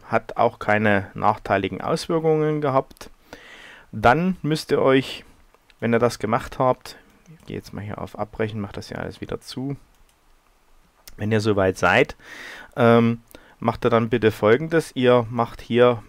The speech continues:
apt install mint upgrade über die Konsole. Dazu könnt ihr einfach hier das Terminal öffnen. Macht's am besten gleich so, Terminal und dann im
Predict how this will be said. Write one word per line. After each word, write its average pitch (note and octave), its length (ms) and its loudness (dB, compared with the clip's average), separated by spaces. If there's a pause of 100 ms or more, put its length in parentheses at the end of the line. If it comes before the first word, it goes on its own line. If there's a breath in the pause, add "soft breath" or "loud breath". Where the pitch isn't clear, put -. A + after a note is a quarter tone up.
(460 soft breath)
apt - 300 2
install G#2+ 600 -2 (120)
mint G2 540 -4 (140)
upgrade D3+ 720 0 (100)
über A2 220 0
die G2 360 -4 (280)
Konsole. F#2+ 720 -2
Dazu A2+ 300 -6
könnt G#2 200 -4
ihr G2+ 60 -2
einfach G2+ 280 -4
hier G#2+ 120 -2
das - 400 -8
Terminal C#3+ 500 -2
öffnen. C3+ 440 -2 (540 loud breath)
Macht's A#2+ 260 0
am A2 140 -2
besten A#2 300 -6
gleich G#2 200 2
so, A2 180 0
Terminal A2 580 0
und G2+ 200 -4
dann G2 340 -4
im F#2 240 -6